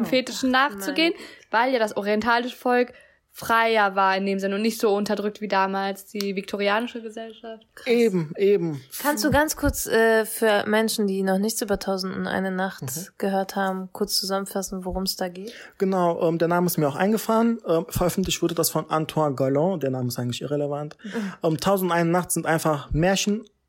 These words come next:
Speaker 1: oder eine Märchensammlung, ähm, wo quasi, äh, Erzählungen vom Orient in einem Buch zusammengefasst wurden und als orientalische Geschichten dann
Speaker 3: Hm.
Speaker 1: ausgegeben wurde.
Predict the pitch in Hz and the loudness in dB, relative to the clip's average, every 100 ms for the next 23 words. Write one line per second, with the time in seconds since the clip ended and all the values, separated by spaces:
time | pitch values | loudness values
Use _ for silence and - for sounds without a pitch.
0 | _ 165 151 147 143 175 185 202 190 185 | _ -2 0 2 2 2 2 0 2 2
1 | 190 196 190 202 - - - - - 160 | 2 2 0 -4 -16 -18 -20 -8 2 4
2 | 156 160 147 170 170 - 160 160 151 156 | 4 0 0 2 2 2 2 2 2 4
3 | 160 156 156 156 - - - 185 185 185 | 4 4 2 0 0 2 4 4 2 2
4 | 180 180 175 _ _ - - - 175 180 | 4 2 0 _ _ -18 -8 0 2 0
5 | 190 - 170 170 170 170 170 170 - _ | -4 0 2 2 0 -4 -6 -10 -20 _
6 | - 160 156 151 143 160 170 - - - | -8 -4 -2 -4 0 2 2 0 -4 -2
7 | 156 170 175 170 160 151 - 151 156 151 | 2 0 0 0 0 0 0 2 2 0
8 | 160 147 143 143 143 - 147 147 143 160 | -4 -2 2 2 0 -2 0 0 -2 0
9 | 160 156 139 143 - 143 - 143 135 135 | 0 0 -2 -2 0 0 0 0 0 0
10 | 143 _ _ _ - 214 202 196 190 185 | -2 _ _ _ -14 -10 -8 -8 -10 -12
11 | 190 - 151 139 135 131 123 123 123 120 | -16 -2 -2 0 -4 -4 -2 0 0 2
12 | 147 196 | 2 0